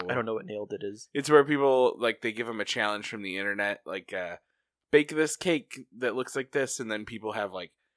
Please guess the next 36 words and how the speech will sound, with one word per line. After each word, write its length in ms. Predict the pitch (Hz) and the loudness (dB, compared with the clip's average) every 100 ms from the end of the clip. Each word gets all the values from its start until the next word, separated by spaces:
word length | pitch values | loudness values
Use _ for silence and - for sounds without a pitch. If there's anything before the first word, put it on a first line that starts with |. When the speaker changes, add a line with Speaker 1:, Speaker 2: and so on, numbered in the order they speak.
| _ | _
Speaker 1:
Hmm. 80 | - | -10
Speaker 2:
"You 80 | 110 | 2
have 80 | 127 | 4
an 80 | 135 | 6
hour," 340 | 147 135 120 | 8 8 6
and 180 | 113 110 | 6 4
then 120 | 113 | -2
they 180 | 110 104 | 0 -2
do 160 | 104 107 | 0 -2
a 80 | |
really 200 | 98 98 | 0 -2
bad 260 | 90 92 92 | 0 0 0
job. 260 | 90 87 98 | -2 -4 -4
It, 100 | 107 - | -6 -8
it's 160 | 117 127 | -10 -4
not 160 | 117 | -2
very 160 | 107 85 | -2 -4
good. 300 | 80 73 95 _ - | -6 -10 -14 _ -8
<laughs> 640 | - - 269 - - _ - | -6 -6 -8 -10 -10 _ -8
Speaker 1:
Neat. 220 | 131 - _ 110 | -8 -8 _ -14
Maybe 200 | - 127 123 | -4 -2 4
that'll 180 | 120 | 4
be 80 | 113 | 2
season 320 | 110 113 104 | -4 -6 -8
three. 240 | 104 104 113 _ _ _ | -4 -4 -4 _ _ _
Speaker 2:
Season 360 | 143 143 139 | -6 -4 -4
three 240 | 123 123 113 | -2 2 2
is, 240 | 110 101 | 0 -2
uh, 300 | 110 98 92 85 | -4 -2 -4 -8
is 200 | - 104 | -8 -6
all 280 | - 104 104 | 0 2 2
the 100 | 104 | -2
Sorcerer's 440 | - 101 101 98 - | -4 -8 -6 -10 -10
Queer 260 | - 98 78 | -8 -6 -6
Eye 80 | 80 | -8
episode. 340 | - 90 104 | -10 -12 -12